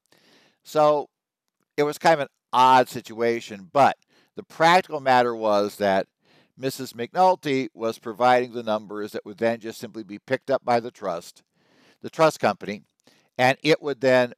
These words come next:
put that down on fifty-four ninety-eight report, that's the value of the I R A. So all well and done. Now, the I R S came in and said, "Hey, guys,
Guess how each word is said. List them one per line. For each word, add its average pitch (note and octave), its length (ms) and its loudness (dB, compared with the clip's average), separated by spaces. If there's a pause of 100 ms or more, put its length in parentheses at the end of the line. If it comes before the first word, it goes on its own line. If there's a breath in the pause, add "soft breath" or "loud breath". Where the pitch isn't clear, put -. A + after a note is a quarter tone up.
put C#3+ 200 -10
that C3 240 2
down A2+ 240 2
on A2 100 -8
fifty-four A2+ 360 -12
ninety-eight G2+ 420 -4
report, - 320 -12
that's F#2 160 -6
the D#2+ 60 -20
value E2 220 -10
of D2+ 40 -20
the E2 120 -12
I G2+ 160 2
R C#3+ 120 4
A. - 80 -4 (1080)
So - 360 -6
all A#2 240 0
well G2 180 -6
and F#2 120 -12
done. F2 240 -6 (1300)
Now, D3 140 2
the E3 160 -2
I G#3+ 160 4
R G#3 100 4
S F#3+ 180 4
came C3+ 320 -2
in C3 140 -2
and A#2+ 160 -6
said, A#2+ 240 0
"Hey, E3+ 240 4
guys, C3 400 4